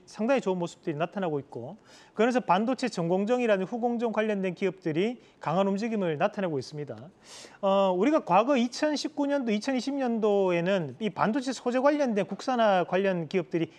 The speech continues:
많이 움직였다면 오늘 시장에서는 반도체 장비주들이 최근 들어 트렌드를 이끌고 있는 모습입니다. 어, 준비된 그림을 잠시 한번 같이 보시면 특히 반도체 장비주들 안에서도 국산화율이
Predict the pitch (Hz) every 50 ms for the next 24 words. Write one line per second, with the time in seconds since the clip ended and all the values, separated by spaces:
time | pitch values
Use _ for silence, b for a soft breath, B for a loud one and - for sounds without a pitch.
0 | B B 151 139 170 208 233 220 185 170 196 196 185 - - 156 139 135 165 175
1 | 151 143 196 220 B B B B B B - 294 339 330 320 262 - 262 233 233
2 | 226 220 214 202 - 202 196 185 - 151 165 196 214 262 - 254 214 - - 147
3 | 160 165 170 208 220 320 302 330 262 226 - - 233 214 226 214 202 180 170 -
4 | - 220 233 226 214 208 156 147 - 220 226 220 202 160 156 170 165 143 147 156
5 | - 196 165 143 123 117 110 - 123 127 180 - B B B B B B B B
6 | - 180 - 254 294 320 339 330 320 285 254 254 262 254 226 - 170 190 214 -
7 | 247 233 233 214 202 180 - - - 165 165 - 220 202 175 151 156 165 147 123
8 | 107 98 B B B B B B _ 330 - - 302 302 311 180 185 214 254 311
9 | 302 - 294 233 - 170 175 180 185 233 240 240 285 247 285 254 233 226 233 226
10 | 208 - 190 165 208 214 226 226 B B B B 247 269 - - 349 349 339 320
11 | 277 240 214 208 196 208 208 190 180 175 -